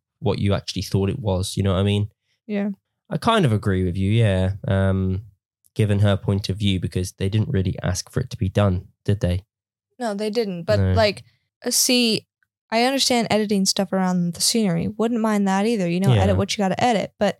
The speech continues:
Speaker 2: when it comes to the person's body, I think you need to leave those be unless it's been specifically asked by that person, "Hey, get rid of this, this, this, and this."
Speaker 1: No, that is true. Um,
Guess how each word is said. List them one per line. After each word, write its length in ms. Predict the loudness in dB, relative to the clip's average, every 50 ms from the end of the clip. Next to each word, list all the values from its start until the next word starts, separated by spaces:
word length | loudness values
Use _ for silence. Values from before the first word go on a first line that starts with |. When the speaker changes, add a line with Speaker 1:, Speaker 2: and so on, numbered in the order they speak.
| _ _ -4
Speaker 2:
when 140 | -2 0 0
it 180 | 0 -2 -4 -6
comes 300 | -4 -4 -2 -2 -2 -2
to 60 | 0
the 80 | 0 -2
person's 460 | -2 -2 -2 -2 0 0 0 -2 -2 -2
body, 640 | -4 -4 -2 0 2 2 2 0 0 0 -2 -2 -4
I 80 | -4
think 220 | -4 -4 -4 -4 -2
you 100 | 0 0
need 140 | 0 0 0
to 100 | 0 -2
leave 440 | -2 -2 -2 0 0 0 -2 -2 -2
those 380 | -2 -2 0 -2 -2 -4 -6
be 560 | -6 -4 -4 -2 -2 -2 -2 -4 -6 -8 -10 _ _ _ _ _ _ _
unless 640 | -4 -2 0 0 2 2 2 2 0 0 -2 -4 -2
it's 180 | -4 -4 -4 -4
been 440 | -2 -2 0 0 0 0 -2 -4 -4 -6
specifically 1000 | -8 -4 -2 -2 -2 0 0 0 0 0 -2 -2 -2 -4 -4 -2 -2 -2 -2 -2
asked 360 | -2 -2 0 -2 -2 -6 -6
by 160 | -6 -4 -4 -4
that 340 | -2 -2 -2 -2 -2 -4
person, 400 | -4 -4 -4 -2 -2 -4 -4 -4
"Hey, 260 | -2 0 0 0 0 -2
get 140 | -2 -2
rid 120 | -2 0 0
of 80 | 0 -2
this, 180 | -2 -4 -6 -6
this, 200 | -6 -6 -6 -6
this, 200 | -6 -8 -6 -6
and 100 | -4 -4
this." 280 | -6 -6 -6 -8 -10 -10 _ _ _ _ 0
Speaker 1:
No, 140 | 2 2
that 140 | 4 4 2
is 80 | 0 -2
true. 360 | 0 2 4 4 4 2 0 -6 _ _ -2
Um, 720 | 0 2 4 4 4 4 4 4 2 2 2 0 -2